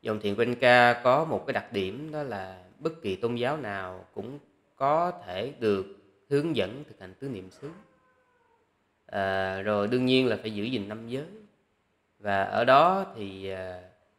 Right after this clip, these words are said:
à, không có bắt buộc là người ta phải quy y Tam Bảo. Đó.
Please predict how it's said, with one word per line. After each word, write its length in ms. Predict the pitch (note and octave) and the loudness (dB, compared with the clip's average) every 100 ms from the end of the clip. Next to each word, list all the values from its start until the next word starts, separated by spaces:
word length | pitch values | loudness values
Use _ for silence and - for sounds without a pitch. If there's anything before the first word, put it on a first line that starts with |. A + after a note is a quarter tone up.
| _ G2+ | _ -16
à, 180 | G2 F#2+ | -14 -10
không 300 | - B2 A#2+ | -2 0 0
có 60 | D3 | -2
bắt 200 | E3 - | -2 0
buộc 300 | G2+ C3+ - | 0 0 -6
là 80 | G2 | -12
người 140 | F#2+ | -12
ta 200 | - A#2+ | -6 -6
phải 160 | A#2 A2+ | -4 -8
quy 120 | A#2+ | -8
y 140 | B2+ A#2+ | -6 -8
Tam 200 | A#2+ A2 | -12 -18
Bảo. 100 | F#2 _ F3 G#3+ _ _ _ _ _ _ _ _ _ _ _ _ _ _ _ _ _ _ | -20 _ _ _ _ _ _ _ _ _ _ _ _ _ _ _ _ _ _ _ _ _
Đó. 140 | A#2 | -2